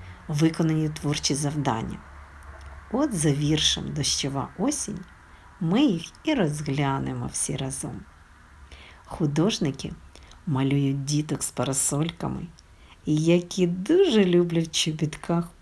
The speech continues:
по калюжам пострибати, побігати. А ще щось в калюжці побачити таке цікаве. І наші дівчатка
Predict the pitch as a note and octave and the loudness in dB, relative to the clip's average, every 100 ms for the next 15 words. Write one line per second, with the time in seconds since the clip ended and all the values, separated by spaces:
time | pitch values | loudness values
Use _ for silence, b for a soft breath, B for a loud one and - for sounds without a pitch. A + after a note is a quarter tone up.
0 | - D#3+ D3+ - E3 D#3 D#3+ E3 E3+ E3+ | -4 -2 -2 -2 2 4 4 6 6 4
1 | E3 D3+ D3+ D#3+ D#3+ E3+ - - B B | 2 0 0 -2 -4 -10 -20 -20 B B
2 | B B - F3+ - - E3 D#3+ D3 D#3+ | B B -6 -2 0 0 0 0 2 2
3 | D#3 D#3 D#3 - D3+ D3 D3+ D3+ D3+ - | 2 0 -4 -2 -2 2 4 4 0 -4
4 | D3 - - - - - - B B B | -8 -10 -20 -20 -20 -20 -20 B B B
5 | B C#3 - - C#3 - D3+ - G3 F#3+ | B -6 -2 0 0 0 -2 -4 -2 0
6 | E3+ - - - A#3 F3 E3 F#3 - D4 | 0 -2 -4 -2 -2 0 -2 0 -2 0
7 | F4 B3 G#3+ F3 E3+ F3 - D3 - F#3+ | -2 -2 -4 -4 -4 -6 -6 -8 -8 -12
8 | - - - - - b b b b - | -18 -20 -20 -20 -20 b b b b -2
9 | C#3 D3 C#3 C3 A3 C#4 - - F3 b | 2 2 2 0 0 0 -2 -4 -12 b
10 | b b b b - - D3 B2+ - - | b b b b -18 -6 0 0 2 0
11 | - A2 - - | 0 -4 -6 -4